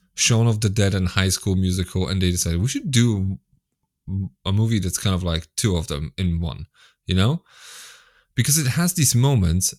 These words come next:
and, um, that kind of feel <laughs> like they're, but by the way, Shaun of the Dead is, is already a musical anyway. Because, like,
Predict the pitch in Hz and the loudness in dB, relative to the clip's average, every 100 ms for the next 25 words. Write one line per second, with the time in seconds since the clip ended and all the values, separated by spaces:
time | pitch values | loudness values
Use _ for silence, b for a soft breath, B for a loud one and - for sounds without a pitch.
0 | - 110 - _ _ _ _ 107 107 104 | -2 -2 -2 _ _ _ _ -2 0 0
1 | 104 107 107 - _ _ _ _ _ - | 0 -2 -4 -8 _ _ _ _ _ -6
2 | 110 - 156 139 - 117 131 160 175 175 | -4 0 2 2 2 6 6 6 4 2
3 | - 151 143 135 135 120 127 117 165 143 | 2 0 2 2 2 0 0 0 0 2
4 | 87 92 160 170 143 110 90 95 - 120 | 0 0 0 2 2 2 2 0 2 2
5 | 131 - 120 113 135 123 117 113 107 113 | 4 2 2 4 4 6 6 4 4 0
6 | 110 - 156 143 85 62 98 _ _ _ | -2 0 2 2 2 -2 -4 _ _ _
7 | _ _ - 113 117 113 | _ _ -4 2 4 4